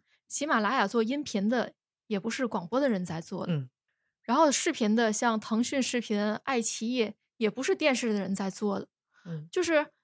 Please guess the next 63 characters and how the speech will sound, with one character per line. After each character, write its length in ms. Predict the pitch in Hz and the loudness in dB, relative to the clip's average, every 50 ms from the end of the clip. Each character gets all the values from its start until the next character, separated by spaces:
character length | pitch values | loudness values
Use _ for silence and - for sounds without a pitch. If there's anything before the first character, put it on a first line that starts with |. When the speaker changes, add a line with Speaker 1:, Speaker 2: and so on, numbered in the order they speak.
| _ _ | _ _
Speaker 1:
明 220 | - 254 277 339 | 0 0 2 2
明 200 | 359 359 381 370 | 2 2 2 2
你 140 | 330 254 214 | 2 2 2
是 180 | 208 - 302 233 | 2 2 0 0
专 280 | - 320 339 349 370 | 4 4 4 6 6
业 120 | 392 370 285 | 6 4 4
做 220 | - 277 254 233 | 4 4 4 4
这 180 | 214 262 254 233 | 6 4 4 4
个 80 | 220 | 4
的， 140 | 202 202 196 | 4 2 2
最 160 | 196 - 320 | 2 4 4
后 140 | 320 311 285 | 6 6 4
却 320 | - - - - 339 311 | 2 0 -2 0 2 2
被 160 | 247 294 277 226 | 4 4 4 4
别 180 | - - 214 | 4 2 2
人 140 | 233 320 359 | 4 4 2
去 120 | - 294 | 2 0
超 320 | 226 - - - 247 226 233 | 0 0 0 2 4 4 6
越 220 | 226 233 233 214 | 6 6 6 4
了， 220 | 190 180 202 - _ _ _ _ - _ - | 4 2 -2 -4 _ _ _ _ -20 _ -2
然 120 | - 247 | 0 2
后 100 | 285 330 | 4 4
你 120 | 294 220 196 | 2 2 0
还 160 | 185 208 247 | 0 2 4
要 100 | 302 285 | 4 4
把 180 | 233 - 202 254 | 4 4 0 0
你 140 | 285 240 | 0 0
的 280 | 190 190 202 214 196 - _ _ - | -2 0 -2 -4 -4 -6 _ _ -10
内 180 | - 320 330 277 | -4 0 2 2
容 220 | 226 208 220 254 | 4 4 2 0
去 160 | 247 - 277 | 0 -2 -2
挂 180 | 226 - 277 269 | 0 2 2 2
在 120 | 247 220 | 2 2
别 180 | 202 - 208 202 | 0 2 0 2
人 60 | 254 | 2
的 100 | 302 285 | 2 2
网 220 | 233 226 190 170 165 | 2 2 0 0 -2
站， 200 | - 220 202 196 | -2 0 0 0
希 180 | 202 - 196 190 | 0 2 4 4
望 120 | 269 240 | 4 4
通 120 | 220 - - | 2 0 2
过 100 | 302 247 | 0 2
别 160 | 208 - 208 | 2 4 4
人 100 | 240 330 | 4 4
去 140 | 320 - 240 | 2 0 0
给 100 | 214 208 | 2 2
你 160 | 196 202 208 | 2 2 2
引 160 | 208 190 170 170 | 2 0 -2 -4
流。 240 | 180 180 175 - - _ 240 233 214 202 202 208 - - - _ | -6 -6 -6 -6 -8 _ -20 -20 -20 -20 -20 _ -20 -20 -20 _
Speaker 2:
<laughs> 580 | _ _ _ _ _ _ _ _ _ _ - | _ _ _ _ _ _ _ _ _ _ -6
Speaker 1:
哎 100 | 269 277 | -2 0
呀， 180 | 269 254 233 220 | 2 2 2 0
就 160 | 226 - 302 | 0 0 -2
是 240 | 277 277 262 233 226 | 0 2 4 2 2
挺， 220 | 233 - 240 196 | 2 0 -2 0
挺 180 | 202 - 240 214 | 0 2 2 4
悲 220 | 214 302 311 330 | 6 6 6 8
凉 260 | 302 277 240 202 214 | 8 8 8 8 8
的， 120 | 220 233 233 | 8 6 6
有 100 | 220 214 | 6 6
时 160 | 185 220 226 | 4 4 4
觉 220 | 202 214 196 185 | 4 4 2 4
得。 120 | 185 208 | 4 4